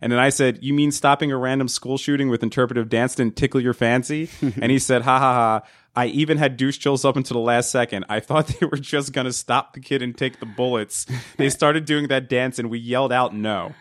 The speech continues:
Speaker 1: So that's literally a couple was watching that show, and when they started doing the stupid dance, they yelled out, "No," while it was happening.
Speaker 2: I don't blame 'em.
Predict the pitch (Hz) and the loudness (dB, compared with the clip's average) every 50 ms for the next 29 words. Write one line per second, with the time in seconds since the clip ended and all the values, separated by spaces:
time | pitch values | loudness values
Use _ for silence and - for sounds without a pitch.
0 | _ _ _ _ _ - 131 120 - 139 135 143 151 156 - 156 139 147 175 185 | _ _ _ _ _ -14 -14 -6 -2 0 2 4 4 2 0 -2 0 0 2 2
1 | 170 156 147 139 135 - 127 120 - - 170 165 - 139 123 120 120 113 107 110 | 4 2 2 2 2 0 -4 -4 0 0 0 2 0 0 0 0 -2 -2 0 0
2 | 117 117 - 131 123 123 123 - - 127 123 135 135 123 113 113 113 110 110 110 | 0 0 0 -2 -4 -4 -6 -4 -2 0 0 0 0 0 -2 -2 -2 -2 -2 -4
3 | - - - 117 120 120 123 117 123 120 117 117 117 107 - - 123 107 110 95 | -4 -2 0 0 0 0 -2 -2 -2 -2 -2 -2 -4 -6 -6 -6 -6 -4 -4 -4
4 | 117 120 117 113 - 110 107 104 101 110 120 123 131 131 123 117 120 113 113 - | -2 -2 -4 -4 -8 -10 -12 -10 -6 -2 0 0 0 0 0 0 0 0 0 -2
5 | - 98 101 107 117 120 110 92 92 95 98 101 101 101 98 98 101 - 101 98 | -6 -8 -6 -4 -2 -2 -2 -4 -4 -4 -4 -2 -2 -4 -4 -6 -6 -8 -8 -8
6 | 101 95 - - 95 104 107 113 120 127 113 113 113 135 160 165 143 117 95 | -8 -8 -10 -12 -12 -12 -10 -10 -10 -10 -10 -8 -6 -4 -4 -4 -4 -6 -10